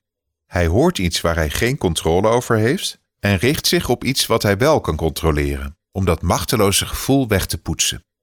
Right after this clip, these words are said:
Terwijl de likes en retweets binnenkomen, begint de wereld weer een beetje beheersbaar en overzichtelijk aan te voelen,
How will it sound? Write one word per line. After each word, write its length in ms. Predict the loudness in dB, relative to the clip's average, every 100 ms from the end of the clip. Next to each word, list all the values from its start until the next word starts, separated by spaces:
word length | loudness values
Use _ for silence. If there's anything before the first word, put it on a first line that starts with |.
| _ _ _ _ _ -4
Terwijl 300 | 2 2 2
de 120 | 2
likes 380 | 2 2 0 0
en 180 | 0
retweets 500 | 0 0 0 0 0
binnenkomen, 760 | 0 0 0 -2 -2 -2 -6 -8 _ _ -16
begint 400 | -6 -2 -2 -2
de 80 | 0
wereld 340 | 0 0 -2
weer 160 | -2 0
een 100 | 2
beetje 280 | 2 0 0
beheersbaar 760 | 0 2 2 0 -2 -2 -2
en 240 | -4 -6 -2
overzichtelijk 840 | -4 -4 -2 -2 -2 -2 -2 0
aan 220 | 0 0
te 140 | -2 -4
voelen, 420 | -4 -4 -6